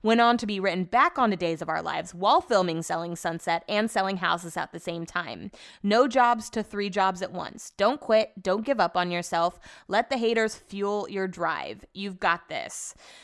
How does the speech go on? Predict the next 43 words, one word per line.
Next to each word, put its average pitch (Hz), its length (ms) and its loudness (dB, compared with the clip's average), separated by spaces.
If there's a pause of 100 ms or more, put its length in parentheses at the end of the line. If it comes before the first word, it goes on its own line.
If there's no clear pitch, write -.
(240)
Anyways, 175 260 -4
then 185 140 -6
she 190 120 -6
went 185 120 0
on 165 80 0
to 160 80 -12
talk 170 160 -2
about 160 160 -4
the 165 60 -10
magazine. 160 420 -10
Not 285 160 2
that 339 100 -2
I 339 40 2
have 285 160 2
haters 214 380 -2
right 226 180 -2
now, 226 280 2
but 202 320 2
I 190 120 0
just 226 200 -10
know 208 160 0
that 196 200 0
what 180 360 0
I'm 202 160 -4
doing 180 300 -6
is 180 100 -6
gonna 175 160 -6
come 190 220 -6
as 175 80 -6
a 160 40 -2
shock 165 320 0
to 202 60 -8
some 233 220 0
people. 285 480 2 (400)
And 269 420 0 (160)
I 233 160 -2
feel 302 840 0
like 226 260 -4
a 208 40 -6
source 233 300 -6
of 233 60 -6
my 214 160 -2
anxiety 208 1000 -4